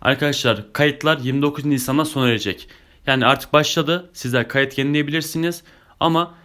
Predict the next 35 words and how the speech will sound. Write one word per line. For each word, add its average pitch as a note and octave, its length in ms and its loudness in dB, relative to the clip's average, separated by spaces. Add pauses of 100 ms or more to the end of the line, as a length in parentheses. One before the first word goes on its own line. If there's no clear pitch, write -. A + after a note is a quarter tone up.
(320)
yirmi A#2+ 220 0
dokuz E3 200 -2
Nisan'a E3+ 320 0
sona D#3 220 -2
ereceği D#3+ 300 0
için D3+ 340 -4
lütfen D3 320 -2
son C#3 280 -4
güne C#3 200 -4
bırakmayın. C#3+ 500 -2 (500)
Eğer C#3+ 300 2
ki B2+ 160 -2
vaktiniz B2+ 420 2
varsa A#2+ 380 0
ve G2+ 200 0 (460)
bütçeniz B2+ 420 0
varsa C3 480 0 (380)
yirmi C3 200 0
dokuz D3 160 0
Nisan'a D3 340 -2
kadar, B2 380 -2 (140)
yirmi A2 220 0
dokuz C3 260 0
Nisan'a A2+ 320 0
kadar A#2+ 340 -2 (360)
sizler A#2 420 -2
kaydınızı C3 440 -2
yenileyin D3 300 0
ki D3+ 220 -6
daha C3+ 160 2
sonra B2 440 -2
herhangi B2 380 -2
bir G#2+ 60 -12
sorun E3 440 -2 (100)
yaşamayın. G2+ 500 0